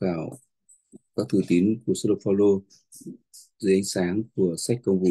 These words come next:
sứ đồ. Đây, chúng ta xem cái bài,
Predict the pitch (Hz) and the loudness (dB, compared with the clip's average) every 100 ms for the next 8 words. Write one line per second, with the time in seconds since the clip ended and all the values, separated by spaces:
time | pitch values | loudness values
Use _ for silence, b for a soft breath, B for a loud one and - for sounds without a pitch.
0 | - - 95 98 90 - _ _ _ _ | -2 0 2 2 2 -4 _ _ _ _
1 | _ _ _ _ _ _ _ _ _ _ | _ _ _ _ _ _ _ _ _ _
2 | _ _ _ _ B B _ 107 95 98 | _ _ _ _ B B _ -4 -4 -2
3 | 98 107 101 - 104 98 95 107 101 92 | -2 -2 -4 -4 -2 -2 -4 -4 -2 -2
4 | 90 | -2